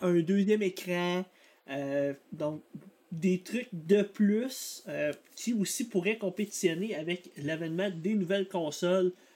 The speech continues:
euh, qui vont arriver, là, la PlayStation, euh, cinq,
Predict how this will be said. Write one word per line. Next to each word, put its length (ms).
euh, 540
qui 160
vont 60
arriver, 380
là, 120
la 160
PlayStation, 1000
euh, 120
cinq, 480